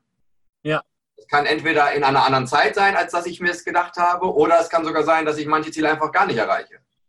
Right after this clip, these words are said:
Speaker 1: Ja.
Speaker 2: So, nur aus dem Zitat von Neil heraus ist sowas wie,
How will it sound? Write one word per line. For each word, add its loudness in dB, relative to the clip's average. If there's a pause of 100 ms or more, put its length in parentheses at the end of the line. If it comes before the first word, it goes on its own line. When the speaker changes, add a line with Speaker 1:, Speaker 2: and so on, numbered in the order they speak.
(400)
Speaker 1:
Ja. -6 (400)
Speaker 2:
So, 2
nur 2
aus 0
dem 0
Zitat 0
von -8
Neil -4
heraus -2
ist -8
sowas -6
wie, -8